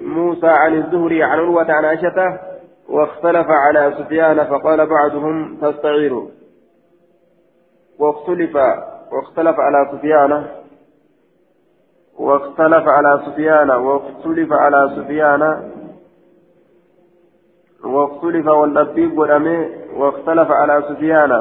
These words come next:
سفيان الرت والأبي ور أديس جنة. واختلف على سفيان،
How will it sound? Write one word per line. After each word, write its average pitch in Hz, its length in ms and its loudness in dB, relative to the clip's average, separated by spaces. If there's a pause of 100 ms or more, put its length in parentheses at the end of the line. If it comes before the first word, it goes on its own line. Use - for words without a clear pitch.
(100)
سفيان 151 320 0
الرت 156 260 -4
والأبي 160 540 0 (920)
ور 147 320 -2
أديس 131 340 -4
جنة. 123 380 -10 (640)
واختلف 160 500 -2
على 151 320 2
سفيان، 160 360 2